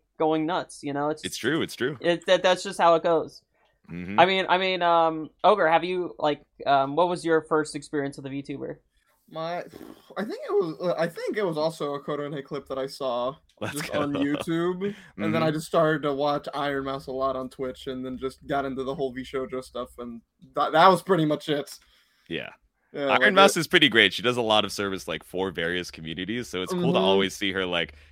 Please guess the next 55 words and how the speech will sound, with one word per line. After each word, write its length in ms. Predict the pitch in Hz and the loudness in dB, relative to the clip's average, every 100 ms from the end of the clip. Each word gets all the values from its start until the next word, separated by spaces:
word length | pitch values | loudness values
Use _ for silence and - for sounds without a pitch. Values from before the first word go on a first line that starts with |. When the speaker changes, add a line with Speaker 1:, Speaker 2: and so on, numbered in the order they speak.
| - | -2
Speaker 2:
you 80 | 165 | 0
know, 80 | 147 | 2
touch 260 | 147 - | 0 0
down. 280 | 123 123 123 | 2 2 4
I 100 | 110 | 0
feel 200 | - 196 | 0 -4
like 180 | 156 - - - - _ | -4 -8 -16 -20 -20 _
every 380 | - 131 147 139 | -6 0 4 4
one 260 | 95 107 127 | 4 2 0
to 60 | |
three 320 | 117 143 127 107 | 0 -2 -2 0
months, 260 | 101 135 | -2 -2
she's, 200 | 101 87 | -4 -4
like, 120 | 95 | -4
running 200 | 95 98 | -4 -4
a 40 | 87 | -6
huge 380 | - 104 104 - | -4 -4 -4 -4
charity 360 | 92 101 90 | -2 0 0
event, 280 | 80 85 78 | -2 -4 -6
you 100 | 85 | -6
know, 120 | 80 | -6
just 180 | 78 82 | -8 -10
giving 220 | 82 80 | -10 -10
back, 260 | 76 71 71 | -10 -10 -10
which 100 | 69 | -16
is 80 | 76 | -14
super 300 | 95 87 73 | -12 -10 -8
awesome 240 | 71 - 73 | -8 -10 -16
to 80 | 73 | -14
see. 200 | 76 78 _ _ _ - | -14 -16 _ _ _ -12
Speaker 3:
It 120 | 131 | -8
is 240 | 123 120 | -8 -8
really 260 | 127 127 113 | -8 -8 -8
awesome 300 | 120 - - | -12 -14 -20
to 60 | - | -20
see. 260 | - - - | -20 -18 -10
I 60 | 131 | -8
love 220 | 113 - | -8 -12
her. 200 | - 160 _ | -18 -20 _
She's 180 | - 139 | -12 -8
cool. 220 | - - - - | -6 -6 -4 -4
<laughs> 400 | 160 - - - | -4 -8 -12 -2
Speaker 2:
Big 160 | 113 | -2
fan. 320 | - 87 73 - | 0 -2 -2 -8
She's 220 | - 240 208 | 0 4 6
also 240 | 104 185 | 4 4
an 60 | 151 | 4
Speaker 3:
Yeah. 80 | |
Speaker 2:
incredible 400 | 113 147 139 110 | 4 4 4 2
singer. 300 | 104 110 87 | 0 0 -2
If 100 | 80 | -4
you 60 | 117 | 0
guys 180 | 135 131 | 2 2
haven't 200 | 123 113 | -2 -2
heard 300 | 113 117 | -4 -4